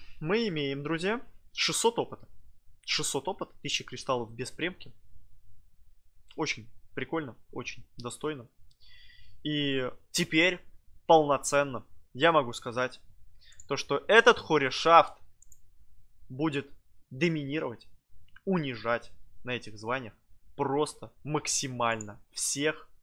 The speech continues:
и всё, что он будет видеть. Это то самое устройство, к ч-, к чему я так долго шёл. И теперь я, честно, очень сильно хотел бы,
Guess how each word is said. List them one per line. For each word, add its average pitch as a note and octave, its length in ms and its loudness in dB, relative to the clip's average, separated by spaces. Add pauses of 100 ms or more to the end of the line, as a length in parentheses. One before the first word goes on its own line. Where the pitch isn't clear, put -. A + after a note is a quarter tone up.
(140)
и E3 100 -4
всё, A2+ 500 -6 (380)
что C3 300 -2
он A#2+ 160 -6
будет A2 300 -12
видеть. - 320 -10 (960)
Это E3+ 260 4
то F3+ 340 4
самое C3+ 440 2
устройство, D3 680 -2
к - 100 -16
ч-, - 240 2
к - 40 -10
чему F3 440 4
я D3 120 4
так D3 340 6
долго A#2+ 320 -4
шёл. C#3+ 440 -2 (640)
И E3+ 120 -2
теперь D3 560 0 (540)
я, F3 540 10 (140)
честно, F3+ 720 6 (1500)
очень D#3+ 340 2
сильно G#3 400 -2
хотел C3+ 480 0
бы, G#2 180 -10